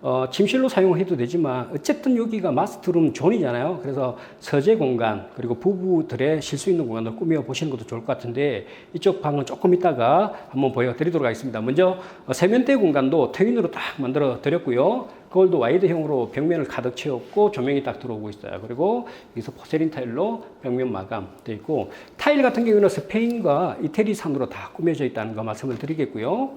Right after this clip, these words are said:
욕조도 딱 두 분이서 사용 가능하시겠는데요. 사이좋게 두 분이서 딱 나란히 앉으셔갖고 반신욕 충분히 가능한,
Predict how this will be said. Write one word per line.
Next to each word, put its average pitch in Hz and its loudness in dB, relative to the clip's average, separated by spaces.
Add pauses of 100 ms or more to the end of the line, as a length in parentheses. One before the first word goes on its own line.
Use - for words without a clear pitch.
(160)
욕조도 180 4 (220)
딱 240 2
두 170 4
분이서 285 4
사용 214 4
가능하시겠는데요. 185 2 (500)
사이좋게 185 4
두 131 -2
분이서 170 4
딱 135 2
나란히 143 4
앉으셔갖고 147 2
반신욕 127 -2
충분히 208 0
가능한, 117 0